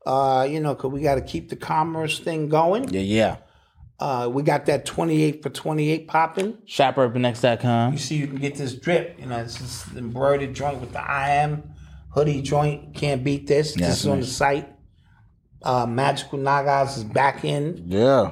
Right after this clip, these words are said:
Speaker 1: It was sold out. It is now back in the mix. Uh, you know, you can support your business,
Speaker 2: Yeah.
Speaker 1: your, run your ads with us, and put you in front of hundreds of thousands of people.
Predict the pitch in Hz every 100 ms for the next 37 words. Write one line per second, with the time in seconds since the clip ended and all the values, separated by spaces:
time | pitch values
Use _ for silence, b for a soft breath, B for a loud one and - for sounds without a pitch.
0 | - 123 110 - 156 147 143 147 151 147
1 | 139 127 110 123 131 139 139 131 131 139
2 | 151 - - 135 113 107 123 160 175 -
3 | - - - - _ _ b b b b
4 | b b - 127 120 120 117 156 247 147
5 | 208 - - 156 151 123 120 - 170 -
6 | 160 147 156 160 170 190 190 - 117 -
7 | - - b b - 143 160 156 151 160
8 | 160 165 151 156 165 160 - - - -
9 | _ _ b b b b 127 117 - 151
10 | - 165 135 127 151 147 123 135 160 139
11 | 135 131 139 147 151 139 131 127 160 151
12 | - 233 -